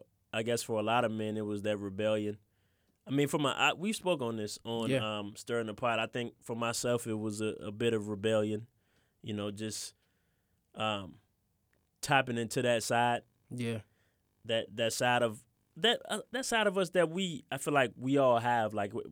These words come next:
Speaker 1: we're all recovering sexists, or at least we're, you know, we have been socialized into a sexist, misogynistic society. So,
Speaker 2: Mm-hmm.
Speaker 1: you know, a lot of times we hear music, like, like you said, you,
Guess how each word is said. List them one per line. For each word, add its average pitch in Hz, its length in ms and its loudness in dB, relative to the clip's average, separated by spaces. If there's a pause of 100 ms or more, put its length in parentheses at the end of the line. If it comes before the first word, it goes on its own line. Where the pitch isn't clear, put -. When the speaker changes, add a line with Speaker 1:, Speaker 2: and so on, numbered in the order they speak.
Speaker 1:
we're 120 240 0
all 120 240 8
recovering 107 600 0
sexists, 107 520 -4
or 123 120 4
at 127 60 4
least 139 300 2 (360)
we're, 127 180 -2 (180)
you 135 100 -4
know, 113 160 -2
we 120 420 -2 (180)
have 110 180 -6
been 110 140 0
socialized 104 720 2 (180)
into 101 400 -4 (640)
a - 20 -18
sexist, - 800 -4 (480)
misogynistic 107 800 -4
society. 104 520 -2
So, 107 280 -4 (180)
Speaker 2:
Mm-hmm. 113 260 -4 (100)
Speaker 1:
you 113 80 -8
know, 113 180 -2
a 110 40 2
lot 131 200 4
of 113 60 -4
times 113 560 -2 (1000)
we 123 200 -4
hear 135 240 2
music, 113 380 -2
like, 127 220 2 (140)
like 135 180 0
you 180 100 -2
said, 107 280 0
you, 143 200 -4